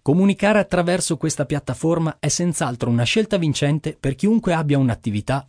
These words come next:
o svolga una professione. È proprio questo il motivo per il quale è necessario saper gestire con molta attenzione l'evoluzione della propria presenza su Facebook.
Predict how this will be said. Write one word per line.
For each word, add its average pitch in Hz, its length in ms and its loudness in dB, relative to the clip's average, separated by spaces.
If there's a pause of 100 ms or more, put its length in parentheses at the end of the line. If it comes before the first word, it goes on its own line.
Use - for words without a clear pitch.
o 151 100 0
svolga 156 400 0
una 147 160 2
professione. 90 720 -4 (360)
È 147 120 -4
proprio 247 360 0
questo 104 360 -2
il 104 80 4
motivo 127 340 0
per 107 140 -2
il 101 160 -6
quale 120 400 -2
è 123 100 0
necessario 120 800 -2
saper 104 300 -4
gestire 120 500 -2
con 120 180 -2
molta 185 300 -2
attenzione 123 800 -2
l'evoluzione 131 760 -2
della 117 220 -4
propria 151 420 -6
presenza 120 520 -2
su - 140 -2
Facebook. 85 580 -6